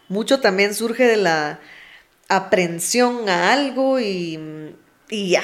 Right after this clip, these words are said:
si te están, lo que decís, el director de esta, <laughs> de esta vida te está diciendo que no es por ahí, no es por ahí, entonces ya, no te sirve nada aferrarte a eso porque es eso, estar en la oscuridad.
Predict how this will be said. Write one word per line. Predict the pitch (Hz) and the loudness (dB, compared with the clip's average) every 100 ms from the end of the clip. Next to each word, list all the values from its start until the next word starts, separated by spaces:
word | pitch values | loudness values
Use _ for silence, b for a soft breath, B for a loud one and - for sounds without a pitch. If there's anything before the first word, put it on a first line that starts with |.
| 330 | 0
si | - 190 | -2 0
te | 196 | 0
están, | 190 208 240 262 240 | 2 0 0 -4 -2
lo | 202 | -2
que | 185 170 | 0 0
decís, | 208 285 | 2 2
el | 233 190 175 | 4 4 2
director | 170 180 180 208 226 | 2 0 0 2 4
de | 254 247 | 6 4
esta, | 247 285 | 4 -2
<laughs> | - 233 | 0 0
de | 202 185 202 | 2 4 4
esta | 262 - 226 202 185 185 | 4 4 6 6 6 2
vida | 180 269 254 196 175 B B B B B _ | 2 4 4 4 0 B B B B B _
te | 190 | -4
está | 190 214 | 4 4
diciendo | 240 262 254 | 4 0 0
que | 202 | 0
no | |
es | 214 | 2
por | 254 | 2
ahí, | 262 | 0
no | 277 | 0
es | - | -2
por | 359 359 | 2 4
ahí, | 339 392 640 539 | 4 2 -2 -2
entonces | 370 302 339 311 | -2 -2 -2 2
ya, | 277 339 - - - _ - - _ | 0 0 -4 -8 -20 _ -20 -20 _
no | 226 254 | -6 -2
te | 294 | -2
sirve | - 311 330 | 0 2 4
nada | 302 302 | 4 4
aferrarte | 302 269 269 269 294 | 4 4 4 6 6
a | 294 | 6
eso | 330 359 | 4 0
porque | 294 254 185 175 | 0 2 2 2
es | 175 - - | -2 -4 0
eso, | 247 - 156 | 0 0 -6
estar | 151 165 180 | 0 2 2
en | 202 | 2
la | 196 | 0
oscuridad. | 190 175 156 180 214 | 0 -4 -2 -2 -2